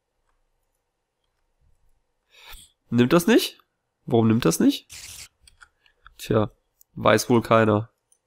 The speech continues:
Na gut, dann nehmen wir das erstmal so raus.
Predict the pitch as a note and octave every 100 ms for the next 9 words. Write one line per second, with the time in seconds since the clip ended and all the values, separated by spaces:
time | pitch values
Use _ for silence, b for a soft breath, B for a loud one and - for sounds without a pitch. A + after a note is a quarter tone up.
0 | _ _ _ _ _ _ _ _ _ _
1 | b b b b b - C3 A#2 G#2+ -
2 | _ - A2 A2 G#2+ G#2+ G#2 G#2 - -
3 | G2+ A2 A#2 A#2 A#2 A#2 - -